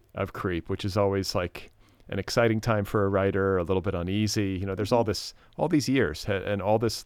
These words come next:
Speaker 1: living, especially in a work of creative nonfiction, has gone into the creation of this book.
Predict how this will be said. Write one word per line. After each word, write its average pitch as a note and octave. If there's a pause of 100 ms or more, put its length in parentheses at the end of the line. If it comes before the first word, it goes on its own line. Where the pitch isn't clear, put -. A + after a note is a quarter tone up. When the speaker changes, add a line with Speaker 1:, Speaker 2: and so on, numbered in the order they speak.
Speaker 1:
living, G2
especially G2
in F2+
a F2
work F2+
of -
creative F#2
nonfiction, F2+
has F2
gone F2+
into F2
the E2
creation F2+
of E2
this E2
book. -